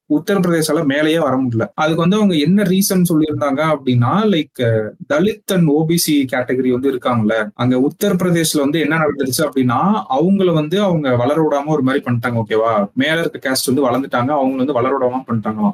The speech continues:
ஆனா தமிழ்நாட்டுல வந்து என்ன ஆயிடுச்சுன்னா, இவங்களையும் உள்ள இன்க்ளூட் பண்ணதுனால, லைக், அந்த ஹெல்த், நியூட்ரிஷன், ஃபெர்டிலிட்டி, எஜுகேஷன் இதுல எல்லாத்தையும் பயங்கரமா ஃபோக்கஸ் பண்ணி நம்ம என்டையர்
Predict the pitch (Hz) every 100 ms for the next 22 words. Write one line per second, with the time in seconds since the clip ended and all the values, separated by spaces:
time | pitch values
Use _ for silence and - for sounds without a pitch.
0 | _ 135 165 175 143 185 208 202 180 175
1 | 156 160 147 156 151 - 123 135 185 208
2 | 202 147 160 190 185 185 202 156 180 170
3 | 160 170 185 170 151 139 131 123 123 202
4 | 214 151 135 - 127 123 117 113 - 165
5 | 165 - 151 151 143 156 - 147 147 139
6 | - 147 151 151 135 139 135 127 143 143
7 | 127 127 127 - 127 139 135 - 175 120
8 | 143 160 156 170 170 143 139 143 127 123
9 | 165 254 - _ _ _ _ - 131 131
10 | 139 180 190 190